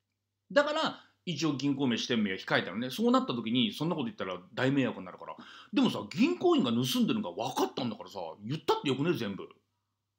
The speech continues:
ちょっとその辺、<laughs> 頭のいい方でご意見っていうか、アドバイスあったら欲しいんですけれども、まあ、うち、うちの弁護士はそれはまあ、こうこうこういうこともあるかもしれないから、こうこうこう気を使わなきゃいけないとかいろいろ言ってくれるんだけど、で、あんな動画になってんだけど、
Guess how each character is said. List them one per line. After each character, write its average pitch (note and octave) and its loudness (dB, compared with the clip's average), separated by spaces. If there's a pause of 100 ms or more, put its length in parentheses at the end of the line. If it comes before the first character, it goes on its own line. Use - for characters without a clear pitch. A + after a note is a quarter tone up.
(360)
ち - -6
ょ E3+ 2
っ - -10
と - -10
そ E3+ -2
の A3+ 6
辺、 B3 0 (1080)
<laughs> - -4 (320)
頭 A3 2
の A3+ 4
い A3 2
い - 0
方 G#2+ 0
で G2+ -4
ご A2 0
意 F#3 0
見 G#2 -2
っ - -20
て A#2 -4
い G#2 -4
う - -6
か、 F2+ -6
ア C3 -2
ド - -4
バ A#2 0
イ - -8
ス - -12
あ - -8
っ G2+ -12
た - -10
ら - -10
欲 G2+ -12
し - -4
い A#3+ 2
ん - 0
で A#2+ -2
す - -12
け G2 -8
れ F#2 -6
ど G#2 -2
も、 F#2+ -2
ま B2 0
あ、 - 2
う C3 0
ち、 - -10
う G#3+ -4
ち E4 -4
の F4+ 0
弁 E4 -6
護 E4 -2
士 - -2
は C3 2
そ - -6
れ D3 2
は C#3 2
ま D3 2
あ、 G#2 -2 (1200)
こ F3 0
う - -2
こ A2+ -2
う - -6
こ C3+ 0
う - 4
い C3+ 2
う - 0
こ C#3+ -2
と A#2 0
も A#2+ 4
あ B2 4
る A2+ -4
か G#2+ -2
も G#2 0
し - -4
れ A2+ 2
な G#2+ 0
い - -4
か G2+ -6
ら、 G#2 -10
こ B2+ -2
う - -4
こ G#2+ -4
う - -8
こ A2 -8
う G#2+ -12
気 A#2 -6
を A2 -2
使 A2+ -6
わ B2 0
な A2+ -2
き A2 -8
ゃ - -6
い G2 -8
け A#2 -4
な A#2 0
い A2 -2
と - -10
か F#2+ -8
い F#2 -8
ろ G#2+ -2
い A2 -4
ろ G#2+ -4
言 G2+ -6
っ - -18
て - -18
く C3 -4
れ C#3+ -2
る C#3 -2
ん B2 0
だ F#2 -4
け E2+ -12
ど、 A#2+ 0 (440)
で、 B3+ 0 (180)
あ D3 0
ん D3+ 2
な C#3+ 0
動 B2+ 4
画 B2 0
に B2 0
な B2+ 0
っ B2+ -8
て A#2+ -10
ん F2+ -10
だ D#2+ -16
け F#2 -8
ど、 G#2+ 0